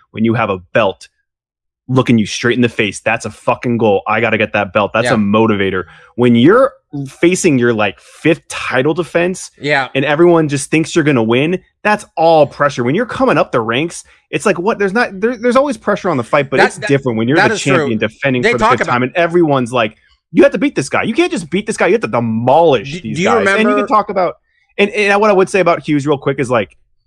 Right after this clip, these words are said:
Speaker 1: not only did he run through that fucking division, that organization, they started bringing in talent from outside 'cause they're like,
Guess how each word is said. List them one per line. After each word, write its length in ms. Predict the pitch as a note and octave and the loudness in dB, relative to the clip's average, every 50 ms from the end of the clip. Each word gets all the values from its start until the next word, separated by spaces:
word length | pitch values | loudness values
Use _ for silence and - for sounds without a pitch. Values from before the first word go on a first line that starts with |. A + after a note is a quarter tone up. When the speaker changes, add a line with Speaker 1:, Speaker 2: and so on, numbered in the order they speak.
| _ _ _ | _ _ _
Speaker 1:
not 180 | - A3 C4+ C4+ | 0 0 2 2
only 160 | F#3+ F#3 F#3 E3 | 4 4 4 2
did 120 | C3+ B2+ | 2 0
he 160 | A#2+ D3 D3 | -2 -2 -4
run 320 | A2+ G2+ F2 A#2 A#2 A2 A2 | -6 -4 -4 -2 -2 -2 -4
through 160 | - A2+ G#2 | -4 -4 -4
that 200 | A2 G#2+ - _ | -4 -4 -4 _
fucking 260 | - A#2+ - - A2 G2+ | -8 -8 -6 -6 -8 -10
division, 340 | G2 F#2 G2+ G2+ G2 G#2 | -10 -10 -10 -8 -6 -4
that 120 | G#2+ G#2 - | -6 -6 -6
organization, 640 | A2 G#2+ G#2 G#2 G2 F#2 F2+ F#2+ F#2 F#2 - G#2+ A2 | -8 -10 -10 -10 -14 -12 -10 -10 -10 -8 -4 -2 0
they 60 | C#3+ | 0
started 300 | - - A#3 F3 A#2+ - | 2 2 2 0 0 -4
bringing 320 | - B2+ C3 A#2+ A2+ G#2+ | 0 0 2 2 2 0
in 100 | G#2 G2+ | -2 -2
talent 380 | G2 - - A2 G2+ G2 G2 - | -4 -4 -2 -2 -2 -2 -6 -8
from 120 | - A2 | -8 -8
outside 460 | G2 F#2 - - - G2 F2+ F2 F2 | -8 -8 -8 -8 -6 -4 -4 -4 -6
'cause 140 | - A#2 A2+ | -6 -4 0
they're 120 | B2 B2+ C3 | 2 2 4
like, 300 | B2+ A#2+ A2+ A2+ _ | 4 2 -2 -4 _